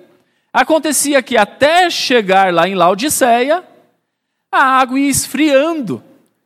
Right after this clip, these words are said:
Ela não chegava fria, completamente fria. Ela chegava morna. E assim que acontecia, porque ela ia perdendo assim o seu, a su-, o seu sentido, né, de ser uma água termal.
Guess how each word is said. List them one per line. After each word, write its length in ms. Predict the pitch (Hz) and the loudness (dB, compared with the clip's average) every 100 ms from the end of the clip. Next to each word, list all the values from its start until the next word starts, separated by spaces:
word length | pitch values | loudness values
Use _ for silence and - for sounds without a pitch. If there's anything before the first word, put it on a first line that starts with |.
| _ | _
Ela 200 | 160 208 | 0 0
não 160 | 269 403 | 0 0
chegava 520 | - 285 262 277 262 | -2 0 0 0 -2
fria, 520 | - 262 269 247 160 | -2 -2 0 0 -2
completamente 680 | 180 202 220 214 214 214 - | -2 -2 0 -2 -2 -4 -8
fria. 520 | - 214 160 127 135 _ _ _ | -6 -4 -2 -4 -8 _ _ _
Ela 180 | 135 175 | -4 -2
chegava 460 | - 220 226 233 | -2 0 2 2
morna. 680 | 277 262 269 285 220 123 - _ _ _ | 2 4 4 2 0 -8 -12 _ _ _
E 120 | 180 220 | -2 2
assim 460 | 220 - - 247 | 2 0 -2 -4
que 100 | 254 | -2
acontecia, 800 | 269 311 330 320 302 269 202 135 _ _ | -4 -2 -4 -4 -2 -2 -2 -6 _ _
porque 240 | - 185 202 | -4 -2 2
ela 140 | 196 | 0
ia 120 | 220 | 0
perdendo 560 | 220 247 254 208 233 262 | 0 2 0 2 0 2
assim 500 | 254 - 233 247 277 _ _ _ _ _ _ | 0 0 -4 -4 -8 _ _ _ _ _ _
o 180 | - 220 | -6 -4
seu, 460 | 226 - 220 247 247 | -2 0 2 4 2
a 100 | 196 | 0
su-, 180 | - 226 | -2 -4
o 80 | |
seu 180 | 196 240 | -2 0
sentido, 680 | 214 311 403 - 320 359 247 | 0 -4 -6 -2 2 2 0
né, 160 | 175 202 | 0 0
de 120 | 185 | -2
ser 200 | 180 208 | -2 0
uma 160 | 208 214 | 2 2
água 240 | 214 226 | 2 2
termal. 840 | 226 262 311 247 202 - - _ | 0 0 2 2 2 -2 -18 _